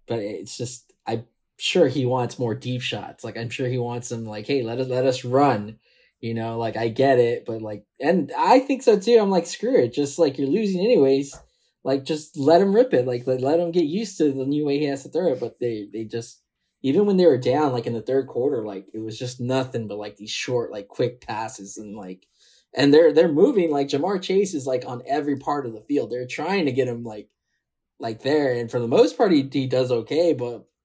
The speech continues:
I'm sure he's, like, I'm sure in his standards, he, like, he wants, like, he wants a deep ball. Like, he wants more, like, "Let me go one-on-one, let me go do what I do best and, like, get a deep ball." But they're not, they're not doing that 'cause Joe Burrow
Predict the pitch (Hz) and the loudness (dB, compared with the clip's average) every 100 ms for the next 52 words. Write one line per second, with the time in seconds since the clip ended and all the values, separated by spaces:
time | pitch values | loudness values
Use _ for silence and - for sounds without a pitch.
0 | _ 127 131 127 151 131 123 123 123 113 | _ -10 -8 -2 -2 0 -4 -4 -6 -6
1 | - _ _ _ _ _ _ _ _ - | -12 _ _ _ _ _ _ _ _ 2
2 | 175 180 214 175 165 165 - 147 147 151 | 2 6 6 8 8 6 4 2 4 6
3 | 165 151 127 113 139 123 - 120 120 - | 4 2 -8 -6 -4 -4 -6 -6 -6 -4
4 | 143 127 120 113 - 107 95 _ - 127 | -4 -2 -4 -6 -8 -10 -12 _ -8 -6
5 | 117 110 110 110 95 85 82 - _ _ | -6 -8 -12 -14 -14 -16 -18 -20 _ _
6 | _ - 120 131 123 113 - 117 110 104 | _ -14 -6 -4 -4 -6 -8 -8 -6 -10
7 | 98 _ _ _ 113 131 127 127 127 131 | -12 _ _ _ -6 -4 6 8 8 2
8 | 135 131 120 120 113 117 117 117 123 120 | 0 0 0 -2 -4 -2 0 0 2 2
9 | 120 117 117 113 110 110 - - - 98 | 0 0 -2 -4 -6 -8 -12 -16 -16 -16
10 | - 90 - - _ _ _ _ _ _ | -16 -16 -18 -20 _ _ _ _ _ _
11 | 117 101 101 101 - 73 67 62 _ _ | -10 -10 -12 -16 -14 -16 -16 -18 _ _
12 | _ _ _ _ _ 117 131 127 120 - | _ _ _ _ _ -2 0 0 -2 -4
13 | 127 135 117 123 117 104 95 113 - 101 | 0 0 0 -2 -4 -6 -12 -16 -8 -8
14 | 98 98 71 71 | -8 -10 -12 -18